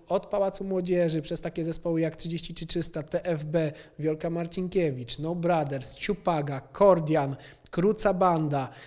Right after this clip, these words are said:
E, e, będzie Krzysiek Bajerski, który żongluje po prostu butelkami i wszystkim tym, co można w kuchni znaleźć. E, jest, e, mistrzem, e, fleru barmańskiego, więc będzie można pooglądać, co tam się na scenie będzie działo.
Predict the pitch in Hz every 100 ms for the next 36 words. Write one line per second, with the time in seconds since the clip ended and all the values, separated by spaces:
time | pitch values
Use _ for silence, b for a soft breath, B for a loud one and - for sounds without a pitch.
0 | B 160 151 156 160 156 156 170 170 156
1 | 202 220 240 226 196 196 190 175 - 147
2 | 185 175 160 180 170 190 190 175 170 165
3 | 165 175 165 180 165 156 190 180 160 190
4 | 175 175 170 170 190 - 175 175 170 170
5 | 151 160 170 151 160 151 151 175 170 B
6 | B B - 165 160 160 165 185 165 180
7 | 175 - 160 160 160 165 185 - 180 165
8 | 165 160 156 151 151 151 180 170 156 156
9 | 151 143 - 156 151 151 147 156 156 147
10 | 151 147 151 147 151 147 - 151 147 151
11 | 143 139 151 151 143 143 139 143 139